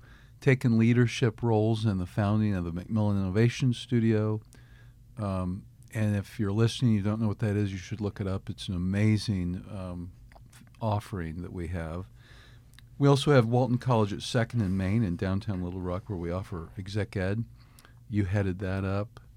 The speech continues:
Um, and you've done many other things. But in addition to that, you've, uh, been a great researcher. You've published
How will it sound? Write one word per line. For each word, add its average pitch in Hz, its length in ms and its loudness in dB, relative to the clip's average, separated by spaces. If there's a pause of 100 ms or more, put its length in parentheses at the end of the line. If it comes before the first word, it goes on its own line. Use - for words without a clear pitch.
(680)
Um, 95 460 2 (580)
and 117 340 6
you've 110 180 2
done 107 360 4
many 104 360 2
other 104 200 0
things. 104 340 0
But - 240 -2 (100)
in 123 100 8
addition 131 420 6
to 117 80 6
that, 101 320 0 (600)
you've, 113 540 4
uh, 101 280 0 (640)
been 117 140 8
a 113 60 8
great 113 260 6
researcher. 113 640 4
You've 87 260 -2
published 107 680 -2